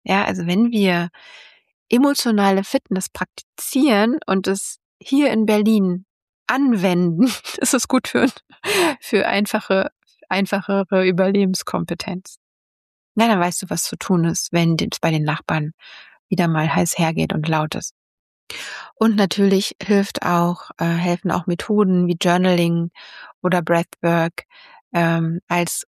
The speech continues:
gute etablierte Routinen. Ja, wenn du dann eine Breathwork-Routine machst, wir haben ja hier eine Atemübung beigehabt. Ja, du, du atmest ein, du atmest aus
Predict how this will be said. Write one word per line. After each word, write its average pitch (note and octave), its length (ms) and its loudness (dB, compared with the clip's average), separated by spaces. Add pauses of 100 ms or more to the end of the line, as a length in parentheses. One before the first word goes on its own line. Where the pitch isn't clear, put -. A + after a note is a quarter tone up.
gute A#3+ 380 2
etablierte F3 540 0
Routinen. E3+ 560 -2
Ja, G3+ 220 0
wenn F3 160 0
du E3+ 100 -2
dann D#3+ 300 -2 (480)
eine F3 100 -2
Breathwork-Routine F3+ 920 0
machst, E3 340 -4
wir E3+ 60 0
haben E3 100 2
ja E3 60 0
hier F3+ 160 0
eine F3 240 -2
Atemübung F3+ 500 -4
beigehabt. F3 540 -2 (520)
Ja, F#3+ 140 0
du, F#3+ 240 -6
du F#3 100 -8
atmest F3 460 -2
ein, F#3 240 0
du F3 100 2
atmest D#3+ 400 -6
aus F#3 600 0